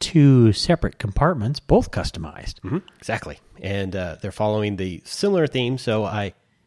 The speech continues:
Speaker 2: kinda did a color, uh, mod on them. So we have the Hardware Asylum Pearl Orange, automotive clear coat,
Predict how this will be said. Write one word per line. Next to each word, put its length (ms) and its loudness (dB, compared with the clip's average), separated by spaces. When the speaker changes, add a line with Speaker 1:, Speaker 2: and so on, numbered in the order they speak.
Speaker 2:
kinda 200 2
did 200 2
a 320 -6
color, 520 -4
uh, 280 -8
mod 360 -4
on 120 -6
them. 180 -8
So 240 -6
we 140 -6
have 240 -8
the 200 -8
Hardware 300 -2
Asylum 600 -4
Pearl 520 -6
Orange, 540 -6
automotive 460 -6
clear 160 -10
coat, 600 -12